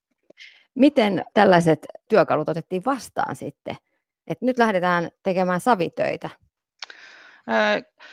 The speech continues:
Speaker 2: kyllä kaikilla, jotka tähän, tota, noin, niin mehän ensin rekrytoitiin nämä meidän työyhteisöt, ja kyllä kaikissa, niin kun, tuli ilmi se, että tää jo ennakkoasenne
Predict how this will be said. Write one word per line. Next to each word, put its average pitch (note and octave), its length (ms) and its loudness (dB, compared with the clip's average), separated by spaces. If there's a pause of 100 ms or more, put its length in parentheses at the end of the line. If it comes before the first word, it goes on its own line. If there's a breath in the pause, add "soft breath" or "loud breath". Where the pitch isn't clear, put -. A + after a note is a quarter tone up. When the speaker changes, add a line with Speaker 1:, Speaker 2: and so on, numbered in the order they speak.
(480 soft breath)
Speaker 2:
kyllä C#4 360 2
kaikilla, B3+ 500 2
jotka F#3+ 280 0
tähän, G3+ 340 -4
tota, F3+ 380 -2
noin, E3+ 220 -4
niin E3+ 240 -8 (400)
mehän G#3+ 280 0
ensin A3 320 2
rekrytoitiin E3+ 840 -2
nämä E3 340 -2 (120)
meidän E3+ 440 -6 (240)
työyhteisöt, G#3+ 1080 -2 (320 soft breath)
ja F3 440 2
kyllä G#3 180 0
kaikissa, A3 580 0
niin E3+ 240 -6
kun, D#3+ 460 -10
tuli F3+ 500 -4
ilmi E3 520 -2 (100)
se, E3+ 500 2
että D#3+ 460 -2 (100)
tää E3 320 -2 (120)
jo F3+ 180 -2
ennakkoasenne F3 1200 0